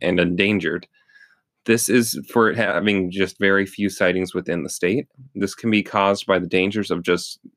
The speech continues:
animals consuming it for food, as well as human deforestation in the areas where the species has normally been found.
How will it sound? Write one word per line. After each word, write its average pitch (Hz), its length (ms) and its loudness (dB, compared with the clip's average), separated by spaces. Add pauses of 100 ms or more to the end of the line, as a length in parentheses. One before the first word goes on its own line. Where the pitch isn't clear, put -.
(140)
animals 95 400 0
consuming 110 600 0
it 95 200 0
for 92 160 -4
food, 127 440 2
as 95 420 0
well 98 380 4
as 92 300 0
human 104 360 0
deforestation 95 1000 0
in 85 80 -4
the 87 140 -4
areas 90 340 2
where 87 100 -4
the 85 80 -6
species 90 500 -4
has 87 160 -4
normally 87 400 0
been 85 220 -4
found. 110 340 -2